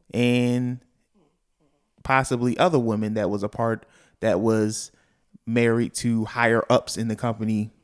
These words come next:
he was also messing with. So this is a messy thing that is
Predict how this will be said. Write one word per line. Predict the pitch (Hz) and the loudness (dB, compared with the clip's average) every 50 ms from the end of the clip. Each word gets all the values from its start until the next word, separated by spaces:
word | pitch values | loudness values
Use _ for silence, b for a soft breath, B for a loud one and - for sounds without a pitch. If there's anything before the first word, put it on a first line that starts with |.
| _ _ _ | _ _ _
he | _ - - 120 | _ -2 0 2
was | 110 110 104 | 2 2 2
also | 113 110 107 110 - 107 101 | 2 2 0 0 -2 -4 -4
messing | 107 104 101 - - 85 - 92 | -2 -4 -6 -6 -8 -10 -10 -10
with. | - - - - _ _ _ _ _ _ _ - _ _ _ _ _ _ | -10 -12 -14 -16 _ _ _ _ _ _ _ -20 _ _ _ _ _ _
So | _ - - 113 104 104 107 101 101 101 | _ -6 -2 0 2 2 2 0 0 0
this | 107 123 131 - - | 0 0 0 0 -2
is | 131 123 117 - | -4 -4 -2 -2
a | 110 120 120 117 117 113 117 107 | -2 0 0 0 0 -2 -2 -4
messy | 110 113 139 160 170 - - 175 170 | -2 0 0 0 0 0 -2 -4 -4
thing | 156 - 160 160 156 143 131 127 123 | -4 -2 -2 0 0 0 0 -2 -2
that | 117 120 117 117 117 | -2 -2 0 0 0
is | 117 120 117 113 110 110 - - | 0 0 0 -2 -4 -6 -10 -14